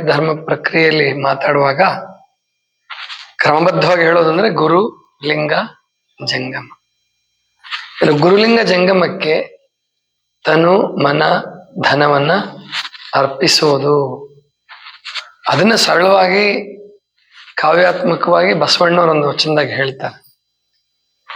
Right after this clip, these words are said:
ಆಡಿದರೇನು, ಹಾಡಿದರೇನು,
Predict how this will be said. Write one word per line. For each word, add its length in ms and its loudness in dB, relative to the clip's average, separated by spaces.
ಆಡಿದರೇನು, 1040 2
ಹಾಡಿದರೇನು, 1000 0